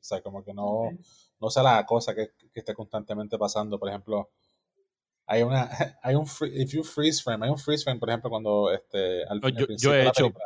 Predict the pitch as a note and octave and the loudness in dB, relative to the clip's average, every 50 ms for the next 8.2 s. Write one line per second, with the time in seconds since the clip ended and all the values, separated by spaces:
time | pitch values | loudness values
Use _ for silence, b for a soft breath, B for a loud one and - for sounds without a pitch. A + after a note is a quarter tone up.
0 | - _ - C#3 C3 B2 A#2+ A#2 - C3 A2+ G#2 G#2+ G#2 G#2+ G#2+ G#2 - - - | -12 _ -2 0 2 2 2 4 2 2 2 2 0 0 2 0 -2 -4 -4 -6
1 | G#2 G#2 G2+ - - A2+ G#2+ G2+ G2+ G#2+ G#2 G2 - - B2 C3 C3+ F3+ C3 C3+ | -6 -6 -6 -6 -6 -6 -4 -4 -4 -4 -6 -4 -2 2 4 4 4 6 4 4
2 | C#3 D3+ D3 C3+ D#3+ - G3+ C4 C#4+ C#4+ E3 F3+ F3+ D#3+ D#3+ E3 D#3+ C3+ C#3+ E3 | 4 4 4 4 2 2 2 0 2 2 4 4 4 6 6 6 6 6 4 0
3 | B2+ - C#3 D3 C#3 - F3 D#3+ D3 D3+ D#3+ F3+ - F#3 G3 F3 F#3 D3+ E3+ F#3 | -2 0 0 0 2 2 2 4 6 6 6 6 4 2 4 4 2 4 4 4
4 | F#3 F#3 F#3 E3+ D#3 C#3 C3+ C3 C#3 C#3+ D#3 D#3 D3 - D#3 D3 D#3+ D3+ D#3+ D#3 | 4 4 2 2 2 4 4 4 2 2 0 -4 -2 -4 0 2 4 6 6 6
5 | D3+ D3+ C3+ - D#3 D3+ D3+ D3+ C#3+ C#3+ A#2+ B2 G#2+ A2 A2 A2 G#2+ B2 B2 C3+ | 6 4 2 2 2 2 2 2 2 0 0 -2 -2 -2 -2 -2 -2 0 2 2
6 | C3 C3+ C3+ C#3 - A2+ A#2 A2+ A#2+ C3 C3 C#3 C3+ - A2 G#2 G2+ - C3 - | 4 2 2 2 2 2 4 4 4 4 4 4 2 0 0 0 0 0 -2 0
7 | - C3 A#2+ A#2 A2+ B2 A#2+ A2 - - A#2 A2+ A2+ A#2 A#2+ A#2+ A2+ A2+ G#2+ - | 0 0 0 0 2 2 0 0 2 2 2 2 4 4 4 4 4 2 0 -2
8 | G#2 F#2+ G2 A#2+ | -4 -4 -4 -6